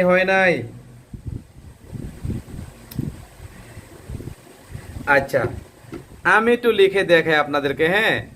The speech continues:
আচ্ছা, এই দেখেন তো, আমি, আমি এই আলিফ লিখলাম। হুম, এটা হলো আলিফ।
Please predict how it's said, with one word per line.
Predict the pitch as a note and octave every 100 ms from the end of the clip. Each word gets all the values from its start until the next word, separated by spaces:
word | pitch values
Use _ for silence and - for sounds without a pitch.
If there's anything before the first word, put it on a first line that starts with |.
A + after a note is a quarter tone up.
| - - - - - -
আচ্ছা, | D3 C#3+ -
এই | G3+ A#3
দেখেন | G#3 F#3+ G3+ F#3
তো, | G3+ G3+ - - - - -
আমি, | E3+ F#3 G3 F#3+ - - D4 - - - - - _ -
আমি | E3+ F#3 F#3+ F#3
এই | F#3
আলিফ | F3 F#3+ G#3 G#3
লিখলাম। | E3+ - C3+ A2 C#3
হুম, | E3+ B3+ C4 - - - - - - _ - - - - - - - - - - - - - - - - - - -
এটা | F3+ G#3+
হলো | A3
আলিফ। | F#3 F#3 D#3+